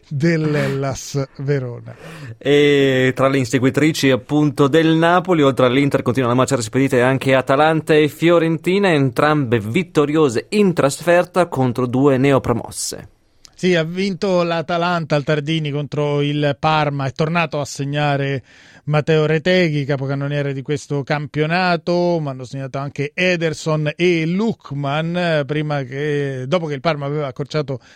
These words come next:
Speaker 1: le distanze con Cancellieri. È stato espulso per proteste Gasperini sul due a uno, dopodiché davanti ai microfoni di dazon gli hanno chiesto conto delle,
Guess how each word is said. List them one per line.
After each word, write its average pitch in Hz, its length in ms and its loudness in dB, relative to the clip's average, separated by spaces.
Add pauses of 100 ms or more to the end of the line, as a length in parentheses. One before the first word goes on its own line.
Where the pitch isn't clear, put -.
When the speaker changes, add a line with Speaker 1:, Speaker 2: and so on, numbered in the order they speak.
Speaker 1:
le 151 100 -4
distanze 151 400 -2
con 147 340 0
Cancellieri. 156 600 0
È 139 40 -2
stato 160 220 -6
espulso 156 680 -2
per 135 200 -4
proteste 143 600 -4 (280)
Gasperini 160 580 -2
sul 147 360 0 (300)
due 185 580 0
a 175 200 0
uno, 202 500 -2
dopodiché 160 1300 -2
davanti 143 520 -6
ai 143 80 -4
microfoni 139 420 -6
di 143 240 -4
dazon 143 380 -4
gli 131 120 -10
hanno 131 440 -8
chiesto 147 340 -6
conto 147 300 -6
delle, 135 420 -6